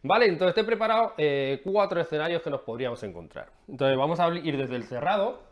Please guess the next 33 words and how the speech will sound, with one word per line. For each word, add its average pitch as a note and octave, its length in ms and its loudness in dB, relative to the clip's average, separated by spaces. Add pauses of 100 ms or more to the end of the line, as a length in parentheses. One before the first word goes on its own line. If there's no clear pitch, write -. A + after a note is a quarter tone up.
(120)
El C3+ 80 -6
cerrado F#3 320 0
sería F#3+ 240 -2
el F3 80 -4
lado F#3+ 160 -2
oscuro, F3+ 360 -2
el D#3 40 -4
reverso C#3 300 -6
tenebroso, D3+ 680 -6 (220)
la A#2+ 100 -6
gestión D3 280 -6
de C3 40 -6
puestos C3+ 300 -8
clásica, D3+ 680 -4 (340)
eh, B2 760 0
cascada, D#3+ 880 -2
todo E3+ 140 2
lo E3 120 2
que, D3+ 120 -2
el C#3 100 -4
nombre C3+ 220 -6
que A#2 80 -12
queráis A2 240 -10
darle. E2 300 -14
Obviamente D#3 360 0
aquí, G3+ 420 -4 (220)
si E3 420 2
el C3+ 120 -2
alcance D3 640 -2
cerrado C#3 500 -2
es C3+ 340 -4 (220)
que B2+ 400 -4 (220)
yo C3 520 0